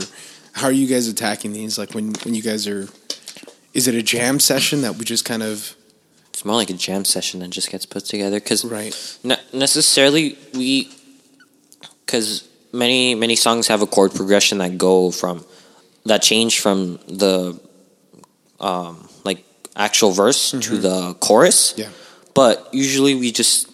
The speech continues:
Speaker 2: we use, we still use the same chord progression,
Speaker 1: Mm-hmm.
Speaker 2: but played differently.
Speaker 1: Oh, okay.
Speaker 2: So it'll go from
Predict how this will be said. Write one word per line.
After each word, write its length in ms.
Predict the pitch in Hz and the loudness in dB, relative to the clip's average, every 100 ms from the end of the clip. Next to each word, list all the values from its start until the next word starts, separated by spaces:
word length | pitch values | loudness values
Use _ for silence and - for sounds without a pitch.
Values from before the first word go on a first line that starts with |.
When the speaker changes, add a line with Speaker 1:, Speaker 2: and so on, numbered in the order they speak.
| _ _ | _ _
Speaker 2:
we 100 | 127 | 0
use, 480 | 120 143 185 - - | 2 4 6 4 2
we 140 | 127 | 2
still 260 | 127 - 165 | 2 6 6
use 160 | 160 139 | 6 4
the 60 | |
same 240 | 120 131 123 | 2 0 2
chord 280 | - 143 | 4 4
progression, 500 | - 104 101 - 117 - - - | 4 2 4 2 -2 -8 -18 -18
Speaker 1:
Mm-hmm. 160 | 104 | 0
Speaker 2:
but 120 | 110 | 2
played 200 | 120 110 | 4 4
differently. 400 | 117 120 92 87 - - - _ - | 4 2 0 -2 -10 -20 -20 _ -10
Speaker 1:
Oh, 140 | 113 | -8
okay. 260 | 110 120 127 - _ _ _ | -8 -10 -12 -16 _ _ _
Speaker 2:
So 260 | - 117 101 | 0 4 6
it'll 220 | 107 107 | 6 4
go 220 | 98 113 | 4 4
from 400 | 110 - 95 90 | 4 2 2 0